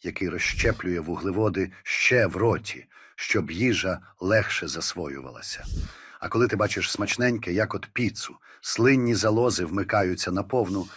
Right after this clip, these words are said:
це мозок сигналізує: «Готуйся їсти». Слина також зволожує їжу, щоб ти міг її ковтнути без проблем. І захищає зуби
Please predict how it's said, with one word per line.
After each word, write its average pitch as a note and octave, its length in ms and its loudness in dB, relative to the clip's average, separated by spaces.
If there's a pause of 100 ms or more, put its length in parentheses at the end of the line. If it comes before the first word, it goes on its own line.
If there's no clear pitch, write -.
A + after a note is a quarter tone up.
(240)
це G2+ 180 2
мозок G2+ 360 0
сигналізує: F#2 760 0 (280)
«Готуйся G#2 720 -2
їсти». - 680 -4 (760)
Слина F#2+ 440 0
також - 320 2
зволожує D#2 540 2
їжу, G2 420 -2 (300)
щоб - 260 -4
ти G2+ 120 0
міг G2 200 0
її F#2+ 160 0
ковтнути - 520 -2
без - 160 -6
проблем. E2 360 -2 (840)
І A2 60 0
захищає A#2+ 840 4 (300)
зуби A2+ 680 2